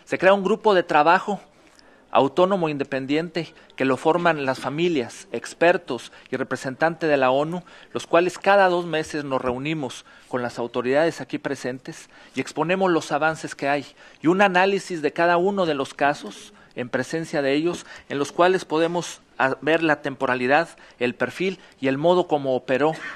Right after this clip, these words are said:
y la misma región. Esta información se comparte con los estados vecinos de Coahuila y se comparte con la Federación. Las autoridades estatales y federales trabajamos en forma conjunto con la unidad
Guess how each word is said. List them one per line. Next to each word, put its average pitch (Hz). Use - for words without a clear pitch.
y 156
la 143
misma 143
región. 117
Esta 165
información 160
se 175
comparte 147
con 135
los 131
estados 165
vecinos 156
de 123
Coahuila 147
y 123
se 135
comparte 139
con 123
la 113
Federación. 113
Las 123
autoridades 131
estatales 160
y -
federales 120
trabajamos 160
en 135
forma 160
conjunto 147
con 113
la 113
unidad 117